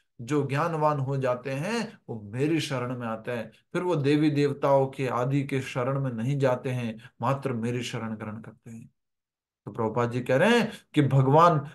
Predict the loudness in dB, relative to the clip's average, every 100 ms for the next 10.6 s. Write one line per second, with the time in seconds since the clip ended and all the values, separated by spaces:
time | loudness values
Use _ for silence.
0 | -6 2 4 6 4 8 8 10 10 8
1 | 10 8 8 6 4 4 4 4 4 6
2 | 4 6 6 6 8 8 8 6 4 2
3 | -8 2 4 4 2 6 8 8 8 6
4 | 6 6 4 -2 -2 -2 0 0 -4 -8
5 | -20 -20 -2 4 6 8 6 4 4 2
6 | 2 0 2 0 0 -2 0 -2 -4 -8
7 | _ -20 -20 -20 _ _ _ _ _ _
8 | _ _ _ _ _ _ 0 8 8 10
9 | 10 8 6 8 8 10 10 10 6 6
10 | 4 6 6 4 4